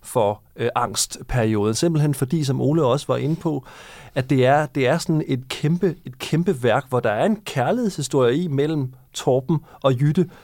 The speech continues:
Først får de hinanden, så får de ikke hinanden, så får de hinanden alligevel, og så får de måske ikke hinanden, og alligevel gør de lidt måske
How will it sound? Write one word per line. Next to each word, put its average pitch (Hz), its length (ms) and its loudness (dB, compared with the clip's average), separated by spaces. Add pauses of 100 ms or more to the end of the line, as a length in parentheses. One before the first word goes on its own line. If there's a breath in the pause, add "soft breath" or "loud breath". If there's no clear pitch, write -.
(120 loud breath)
Først 139 320 0
får 135 180 2
de 147 100 -2
hinanden, 139 300 2
så 135 100 -6
får 127 200 0
de 131 100 -2
ikke 131 100 -6
hinanden, 131 360 -4 (240 loud breath)
så - 140 -10
får 127 180 2
de 123 60 0
hinanden 127 240 2
alligevel, 135 300 2
og 127 60 0
så 131 80 -4
får 131 200 0
de 127 80 0
måske 117 220 -6
ikke 131 100 -6
hinanden, 127 200 0
og 127 80 2
alligevel 160 300 2
gør 147 180 6
de 160 100 4
lidt 139 220 2
måske 147 600 2